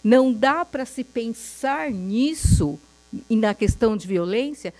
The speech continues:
sem falar da questão social. E não dá pra falar da violência sem falar que todos nós temos que trabalhar pra essa questão da não violência.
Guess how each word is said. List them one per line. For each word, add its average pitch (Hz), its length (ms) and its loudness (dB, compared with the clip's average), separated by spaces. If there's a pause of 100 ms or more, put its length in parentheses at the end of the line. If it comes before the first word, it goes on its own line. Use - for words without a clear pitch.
(100)
sem 233 340 -4
falar 233 380 -6
da 214 120 -10
questão 175 400 -12
social. 180 600 -12 (1500)
E 311 360 4
não 254 240 4
dá 277 280 0
pra 277 160 -4
falar 202 460 -2 (100)
da 185 220 0
violência 190 720 0
sem 269 240 2
falar 226 520 -2
que - 160 -2
todos 285 760 0
nós 247 440 0 (280)
temos 226 300 0
que 226 120 -10
trabalhar 208 600 -4
pra 226 200 -6
essa 208 300 -4
questão 233 440 -6
da 202 100 -4
não 190 220 -8
violência. 156 720 -6